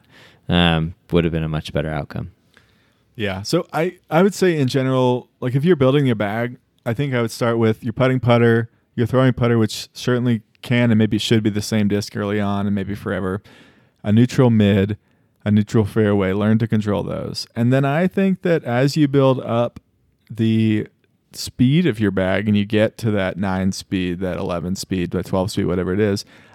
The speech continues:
Speaker 2: I would just be very careful not to pigeonhole yourself to, "Oh, I can, it's a three hundred twenty foot hole and I can only throw a fairway three hundred feet, so I'm gonna move up to a distance driver." Well, you can still get a putt with your fairway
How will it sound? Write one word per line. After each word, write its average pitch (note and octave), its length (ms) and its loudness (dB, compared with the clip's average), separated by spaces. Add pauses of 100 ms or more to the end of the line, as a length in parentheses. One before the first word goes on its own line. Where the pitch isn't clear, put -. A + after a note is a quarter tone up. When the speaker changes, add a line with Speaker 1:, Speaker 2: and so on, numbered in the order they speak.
Speaker 2:
I B2 140 2
would F#3+ 180 4
just F3 160 2
be C#3 120 4
very B2 260 4
careful A#2+ 340 -2
not G#2+ 220 0
to - 60 -14
pigeonhole A2 500 0
yourself G2 480 -2
to, G2 380 0 (560)
"Oh, A2+ 160 2
I A2+ 100 4
can, A2+ 300 0 (360)
it's A2 160 -6
a B2+ 60 -2
three C3+ 160 2
hundred C3+ 160 2
twenty B2+ 240 0
foot A2+ 160 0
hole A2 560 2
and A#2 180 -2
I A2 60 0
can A#2 160 -4
only B2 140 2
throw A#2 180 0
a A2 60 0
fairway G#2+ 400 0
three G#2+ 200 -4
hundred G#2+ 260 0
feet, A2 340 -2 (300)
so - 120 -2
I'm A#2 80 6
gonna A2+ 140 4
move A2+ 140 4
up - 40 -12
to A2 80 -2
a G#2 40 -2
distance G2 360 -8
driver." - 400 -12 (560)
Well, G#2+ 140 -6
you D3 160 0
can F#3+ 160 2
still C#3 400 2
get B2+ 180 2
a F#2 60 2
putt G2+ 500 -4 (580)
with A2 220 -4
your A2 100 -4
fairway G2 640 -4